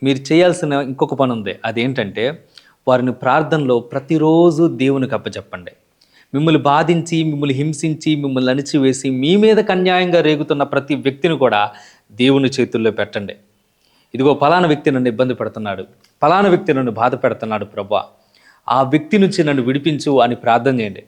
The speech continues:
వారు నాశనం అయిపోవాలనో, వారికి కీడు కలుగజేయాలనో, వారికి ఏదో నష్టం కలుగజేయాలనో ప్రార్థన చేయొద్దు. అటువంటి పిచ్చి పిచ్చి ప్రార్థనలు ఎప్పుడూ చేయొద్దు. వారు నా జోలికి రాకుండా చేయి, వారి నుంచి నన్ను తప్పించు, నన్ను రక్షించనే ప్రార్థన చేయను, కానీ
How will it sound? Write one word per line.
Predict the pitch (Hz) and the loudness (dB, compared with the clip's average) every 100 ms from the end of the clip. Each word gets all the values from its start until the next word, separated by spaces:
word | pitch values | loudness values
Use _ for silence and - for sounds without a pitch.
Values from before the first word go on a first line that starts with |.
| - | -2
వారు | 123 | 0
నాశనం | 123 127 139 131 | 0 0 0 0
అయిపోవాలనో, | 131 123 123 123 120 117 123 | 2 4 2 2 -2 0 0
వారికి | 123 - | 0 -2
కీడు | 143 147 | 0 2
కలుగజేయాలనో, | 139 131 123 127 123 120 120 120 - - - - _ | 2 2 2 2 2 0 -4 -6 -16 -20 -20 -20 _
వారికి | 123 127 143 | -2 0 2
ఏదో | 139 139 123 | 4 6 4
నష్టం | 120 131 165 | 2 -2 -2
కలుగజేయాలనో | 147 147 139 143 143 139 139 147 - _ _ _ | 0 0 2 4 4 4 2 0 -4 _ _ _
ప్రార్థన | - 170 165 175 | -2 0 2 2
చేయొద్దు. | 147 147 107 92 - 127 | 4 4 2 -6 -8 -2
అటువంటి | 139 135 | 0 0
పిచ్చి | 120 147 156 | -2 -4 -4
పిచ్చి | 165 147 | -6 -2
ప్రార్థనలు | 135 131 135 131 | 0 0 2 0
ఎప్పుడూ | 127 190 | 2 2
చేయొద్దు. | 151 131 101 - - _ _ _ _ _ _ _ - | 2 2 0 -6 -16 _ _ _ _ _ _ _ -2
వారు | 120 139 | 0 2
నా | 143 147 | 2 2
జోలికి | 131 175 175 | 4 4 2
రాకుండా | 151 135 143 170 208 196 | 2 2 2 2 2 2
చేయి, | 196 143 123 98 - _ _ - | 2 0 -2 -4 -12 _ _ -12
వారి | 110 120 151 185 | 0 2 4 4
నుంచి | 208 208 220 | 4 4 2
నన్ను | 202 175 | 0 0
తప్పించు, | 160 - 151 131 101 - _ 123 | 0 0 -4 -4 -8 -12 _ -4
నన్ను | 127 | 0
రక్షించనే | 123 135 - 208 202 196 | 0 0 0 0 2 2
ప్రార్థన | 196 147 139 147 | 2 2 2 0
చేయను, | 139 120 113 | 0 -2 0
కానీ | 104 113 175 | -2 0 -4